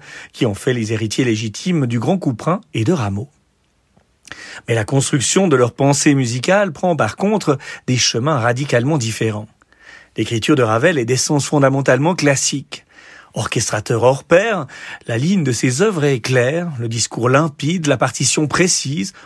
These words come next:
on sait où l'on va. Ce qui n'empêche pas chacun de ses opus de nous surprendre,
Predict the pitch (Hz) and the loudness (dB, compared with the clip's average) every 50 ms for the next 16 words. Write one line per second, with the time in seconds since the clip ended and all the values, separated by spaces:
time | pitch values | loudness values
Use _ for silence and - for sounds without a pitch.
0 | - - - 330 269 - - - - - 127 190 - _ - 202 202 160 127 117 | -18 -10 -4 -4 -4 -2 -2 -4 -2 -2 -4 -4 -6 _ -2 -2 0 0 0 -2
1 | 110 98 107 - - - _ _ _ _ _ _ _ - - - - - - - | -4 -6 -8 -12 -18 -20 _ _ _ _ _ _ _ -16 -14 -14 -12 -14 -10 -6
2 | 131 117 107 98 107 - - - - 143 143 139 123 113 110 - - - - - | -4 -4 -4 -4 -4 -6 -6 -2 2 4 4 4 2 0 -2 -6 -16 -20 -20 -12
3 | - - - 107 - - 160 151 135 110 104 - 123 117 123 131 110 - - 185 | -10 -8 -8 -6 -4 -2 0 0 0 0 -2 -4 -4 0 0 0 -2 0 -2 -2
4 | 151 123 131 131 131 135 131 117 - - - - - - - 123 123 147 180 190 | 0 0 0 0 0 0 0 0 -2 -2 -4 -4 -6 -4 -2 0 2 2 2 2
5 | 156 139 131 | 2 0 0